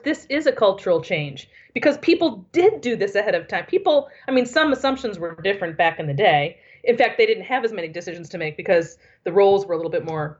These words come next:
um, they weren't as questioned, and, and they, people in our m-, parents' day didn't have to deal with, you know, who's gonna stay home. But, um, regardless, it has to be done today if you're gonna be successful. It just does. Or they're gonna wind up, like you said, with,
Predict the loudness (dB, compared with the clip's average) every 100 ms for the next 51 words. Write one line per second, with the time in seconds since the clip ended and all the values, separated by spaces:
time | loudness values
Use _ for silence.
0 | _ _ _ _ -4 -2 -2 0 2 4
1 | 2 2 4 4 2 -6 -4 -6 -6 -8
2 | -10 -4 -4 -4 -16 -10 -4 -4 -4 -14
3 | _ _ 0 2 0 -6 -6 2 2 2
4 | 0 0 -2 -6 -4 0 2 2 -2 -6
5 | -4 -4 0 0 2 0 2 0 0 -2
6 | -4 -8 -14 -20 -12 0 2 2 -4 _
7 | -8 -6 -6 -4 0 4 4 2 -2 -6
8 | -12 _ -4 -2 -2 -2 -2 -10 -8 -8
9 | -8 -8 -6 -2 -2 -4 -8 _ _ _
10 | _ 2 2 4 2 2 0 -2 -6 -6
11 | -4 -6 -6 -8 -6 0 2 2 2 0
12 | -2 -4 -2 -2 -2 -2 0 2 0 -2
13 | -2 -2 -4 -4 2 2 2 -2 -6